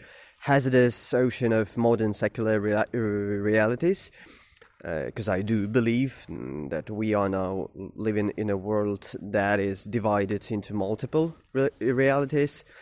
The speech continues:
Um, and I'm sure that we all experience this to some extent. But, um,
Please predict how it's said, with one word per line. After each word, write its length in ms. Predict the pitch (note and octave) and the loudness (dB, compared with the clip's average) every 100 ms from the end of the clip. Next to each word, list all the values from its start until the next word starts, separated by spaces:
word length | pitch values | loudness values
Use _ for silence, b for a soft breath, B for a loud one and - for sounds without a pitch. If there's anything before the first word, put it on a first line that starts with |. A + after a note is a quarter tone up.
| B B B B B B B B B _ _ - | B B B B B B B B B _ _ -4
Um, 460 | C3+ C3+ C3 B2+ B2 | 2 4 4 4 4
and 100 | F3+ | 4
I'm 220 | F#3 D3+ | 6 6
sure 320 | - D#3 C#3+ | 4 4 4
that 200 | A2 G#2+ | 6 2
we 140 | G#2+ A#2 | 2 4
all 220 | C3 A#2 | 4 2
experience 800 | - - A2+ G#2 G2 G2 - - | 0 -2 0 0 -2 -4 -8 -8
this 320 | G#2 G2 - | -6 -4 -6
to 80 | A2 | -8
some 240 | - G2+ | -2 -2
extent. 640 | G2+ - A#2 G2+ F#2+ - - _ _ _ _ _ _ _ _ - _ - | -2 -2 0 0 -2 -8 -18 _ _ _ _ _ _ _ _ -20 _ -4
But, 380 | C#3 D#3 - - _ - | 2 4 2 -6 _ -4
um, 260 | C#3+ C3+ | 0 0